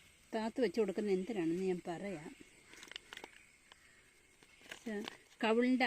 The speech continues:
ആഴം അനുസരിച്ച് താത്ത് വെച്ച് കൊടുക്കണം. പീസ് അത് നമുക്ക് വലുതായിരിക്കണം. ഇതിനകത്ത് ഞാൻ വെക്കുന്നുണ്ട്. ഇതാണ്ട് ഇതിനകത്തും വെക്കുന്നുണ്ട്. എല്ലാ കവിളിലുള്ള ഇങ്ങനെ വെച്ച് കൊടുക്കുക.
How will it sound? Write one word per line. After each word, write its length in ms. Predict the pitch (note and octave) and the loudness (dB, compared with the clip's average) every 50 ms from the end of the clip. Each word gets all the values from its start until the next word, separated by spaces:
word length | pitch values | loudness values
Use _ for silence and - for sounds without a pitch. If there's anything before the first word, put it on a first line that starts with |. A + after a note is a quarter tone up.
| G#3 G#3 | 4 4
ആഴം 200 | A3 B3 C4+ A#3+ G3+ | 4 4 4 4 4
അനുസരിച്ച് 440 | G3 F#3 - G#3+ F#3 F3+ - C4 - - _ _ _ _ _ - - - - _ - F#3+ - - | 2 2 0 0 -2 -2 -2 -4 -8 -8 _ _ _ _ _ -20 -20 -20 -16 _ -10 -4 2 2
താത്ത് 340 | A3+ G#3+ G#3+ A3 A#3 - - A#3 | 4 4 4 2 0 0 0 2
വെച്ച് 140 | F#3+ F3 - G#3+ | 2 2 2 2
കൊടുക്കണം. 240 | G3+ G#3 A#3 G#3+ - - | 2 4 2 0 0 2
പീസ് 240 | A3+ B3 C4+ - C4+ | 2 4 4 6 6
അത് 80 | A3 F#3+ F#3+ | 6 6 6
നമുക്ക് 200 | G3 G3+ A#3+ A3 | 4 4 2 0
വലുതായിരിക്കണം. 500 | G#3 G3+ G#3+ G3 F#3+ D#3 D#3+ - F#3+ F#3+ G3 G3+ | 0 0 0 0 -2 -2 -2 -2 -2 -2 0 0
ഇതിനകത്ത് 320 | G3 G#3 G#3+ - A#3 G3+ F#3+ | 0 -2 0 0 2 2 4
ഞാൻ 100 | G3 F#3 F3 | 4 2 2
വെക്കുന്നുണ്ട്. 520 | F3 - - G#3 F3 F#3 F3+ E3+ E3+ - - - - - - - - - - _ _ _ _ - - - - - - - - - - - - - - - - - - | 0 0 -2 -6 -8 -8 -8 -10 -10 -10 -12 -12 -14 -18 -20 -20 -20 -20 -20 _ _ _ _ -20 -20 -20 -20 -20 -20 -20 -20 -20 -20 -20 -20 -20 -20 -20 -20 -12 -6
ഇതാണ്ട് 260 | C4+ A#3 A#3 A3+ G3+ A3 A3+ | -2 0 2 4 4 4 6
ഇതിനകത്തും 480 | G#3+ B3 B3+ A#3+ A#3+ - C4+ C4 B3 G#3 | 6 6 4 4 4 4 6 6 6 6
വെക്കുന്നുണ്ട്. 500 | F#3+ - - C4 A#3+ G#3+ F#3+ F3+ E3+ G3+ B3 - - - B3 | 4 2 0 2 4 4 4 4 4 2 -2 -6 -4 -2 2
എല്ലാ 320 | A#3+ B3+ C4 C4+ C#4 D4 D4 C4+ - | 4 6 6 8 8 6 6 4 2
കവിളിലുള്ള 460 | A3 G3 A3 A3+ A3+ G#3+ G3 G3+ G#3+ A3+ | 2 2 4 4 4 2 2 2 2 4
ഇങ്ങനെ 220 | A#3+ B3+ C#4 C4+ B3 A3+ | 6 8 8 6 6 4
വെച്ച് 160 | A3 - C4 A3 | 0 0 0 -2
കൊടുക്കുക. 260 | - F3 - C#4+ | 0 -2 -8 -10